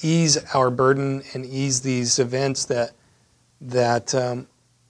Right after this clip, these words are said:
historically have given us challenges. And so nowadays we can use A I to answer our questions, or we can use Google to answer our questions, or we can go to YouTube and search something up, and, um, hopefully it's gonna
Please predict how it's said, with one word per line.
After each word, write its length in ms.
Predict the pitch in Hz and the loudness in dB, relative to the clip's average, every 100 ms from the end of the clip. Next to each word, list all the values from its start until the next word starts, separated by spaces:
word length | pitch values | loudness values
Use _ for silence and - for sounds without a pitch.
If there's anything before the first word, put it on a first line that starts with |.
| _ | _
historically 760 | - 123 - 147 165 143 127 | -10 -6 4 6 6 2 -2
have 220 | 123 120 123 | 0 -4 0
given 260 | 123 123 | -2 0
us 200 | 120 - | 0 -2
challenges. 720 | - - 135 135 117 120 123 - _ _ _ | 0 -2 2 0 0 -2 -2 -10 _ _ _
And 220 | 131 127 123 | -4 -2 0
so 580 | - 131 127 127 123 | 4 6 6 4 2
nowadays 840 | 120 123 147 175 135 127 120 123 - _ _ _ _ | -2 2 4 4 4 0 2 0 -2 _ _ _ _
we 120 | 135 | -6
can 180 | 135 135 | -4 -2
use 300 | 135 131 123 | 0 0 2
A 200 | 123 127 | 4 6
I 380 | 143 165 123 120 | 6 6 4 -2
to 560 | - 131 127 123 123 135 143 | -6 -4 -2 0 0 -2 -2
answer 280 | 139 - | 0 2
our 120 | 135 127 | 2 2
questions, 480 | 143 135 - 127 | 0 0 -2 -2
or 60 | 127 | 0
we 80 | 127 | 0
can 140 | 131 | -2
use 160 | 131 131 | -4 -4
Google 340 | 147 147 135 | 0 2 2
to 80 | 127 | 2
answer 260 | 123 120 127 | -2 0 0
our 100 | 120 | 2
questions, 520 | 143 135 - 120 117 | 2 0 0 -6 -4
or 80 | 123 | -2
we 120 | 120 | -2
can 240 | 123 123 | -2 -8
go 180 | 123 139 | -2 -2
to 60 | 127 | 0
YouTube 500 | 131 156 151 139 123 | -2 -4 -2 -4 -4
and 140 | 120 | -2
search 260 | - 143 - | 0 0 0
something 320 | 143 135 139 | -2 -2 0
up, 200 | 143 - - - - - - | 0 -2 -20 -20 -20 -20 -8
and, 420 | 135 131 131 127 | -2 0 0 0
um, 340 | 127 127 127 - _ _ _ _ - | -2 -2 -6 -12 _ _ _ _ -2
hopefully 380 | 143 135 143 | 0 2 2
it's 120 | 131 - | 2 2
gonna 380 | 135 127 123 | -2 -2 -6